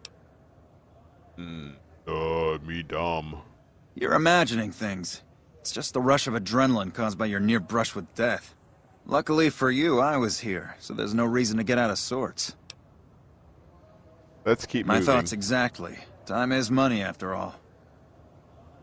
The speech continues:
Speaker 1: All right, so let me go take a look at these corpses. The thug lies. So, so rather than, so there's a, there's a,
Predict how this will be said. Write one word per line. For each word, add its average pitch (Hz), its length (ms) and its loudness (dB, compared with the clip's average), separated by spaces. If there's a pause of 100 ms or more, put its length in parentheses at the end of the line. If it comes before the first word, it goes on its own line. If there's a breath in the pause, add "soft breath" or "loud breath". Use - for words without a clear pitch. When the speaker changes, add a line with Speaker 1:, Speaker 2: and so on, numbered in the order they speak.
(180)
Speaker 1:
All 120 80 2
right, 87 240 4
so - 120 -10
let 156 100 -2
me 349 100 2
go 233 160 0
take 127 220 2
a - 40 2
look 101 180 2
at 85 80 -4
these 82 180 -4
corpses. - 800 -8 (1500)
The 135 60 -6
thug 254 380 8
lies. 127 300 12
So, 127 340 8
so - 120 4
rather 226 280 10
than, 123 100 8
so 123 160 8
there's 123 220 8
a, 107 100 10
there's 113 200 2
a, 117 60 0